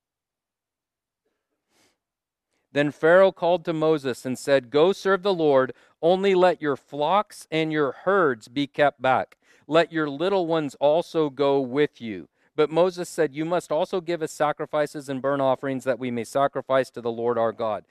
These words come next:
Letter D is, is, um, go worship God, but keep your treasures in, in the world. Yeah, of course, New Testament teaching, um, would be where your treasure is, there your heart will be also.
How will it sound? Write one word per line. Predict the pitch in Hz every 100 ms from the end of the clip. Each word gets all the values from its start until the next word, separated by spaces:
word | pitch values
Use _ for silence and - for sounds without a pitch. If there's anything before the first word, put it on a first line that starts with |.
| _ _ -
Letter | 156 175 165
D | 131 151 208 226 _ _ _ _ _ _ _
is, | - 156 135 -
is, | 151 156 151 -
um, | - 143 131
go | 147
worship | 175 185 180 180 -
God, | 147 165 143
but | 143 -
keep | 165 -
your | 147
treasures | - 139 120 117 107 -
in, | 123 120 110
in | 120 110
the | 104
world. | 95 82 - _ _ _ _ _ _ _ _ _ _ _ _ -
Yeah, | 101
of | 98 139
course, | - 180 156
New | 156 165
Testament | 170 151 - 156 147 -
teaching, | 147 147 156 156 - _ _ 131
um, | 127 120
would | 127 143 123
be | 135 135 117
where | 131 143
your | 143 139
treasure | - 139 135 135 127
is, | 120 123 107
there | 117 123
your | 120 120
heart | 110 117 110
will | 107 113
be | 104 98
also. | 101 101 - 90